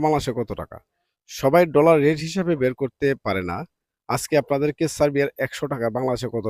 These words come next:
টাকা হবে সেই হিসাব বের করে আপনাদেরকে জানাবো। যেহেতু বর্তমান সার্বিয়ার এক টাকার সমান বাংলাদেশে এক টাকা সাত পয়সা সমান,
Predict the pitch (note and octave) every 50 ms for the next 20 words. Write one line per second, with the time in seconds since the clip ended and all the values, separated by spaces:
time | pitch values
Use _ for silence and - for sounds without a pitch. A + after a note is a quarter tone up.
0 | F2+ G#2+ G2+ - G#2+ - - A2 G#2 G#2+ A2 A#2+ D#3 _ _ _ _ _ - -
1 | - B2+ C3 B2+ A2 - - C3+ G#2+ F#2 G#2+ A2 A#2+ - C#3 C3 A2 - - G2+
2 | F2+ G2+ G2+ - - C#3+ A#2 G2 F2+ D2+ C#2 C2 B1 - _ _ _ _ _ _
3 | _ _ _ - F#2 G2 C3 D3+ D3+ - F#3+ D#3 D3+ E3 E3+ - - F3 F3 E3
4 | E3 - - - D3+ D#3 D3 C#3+ D3 D#3 - - C#3 C#3 - - - C3+ B2+ B2+
5 | B2 - - - C3 C3 B2+ A2+ A2 B2 B2+ B2 A2+ - - A2 - - - A2
6 | A2 G#2+ - - G#2 _ - A2+ G2+ - C#3+ C#3+ - _ _ _ _ _ _ -
7 | - - - - G#2+ A2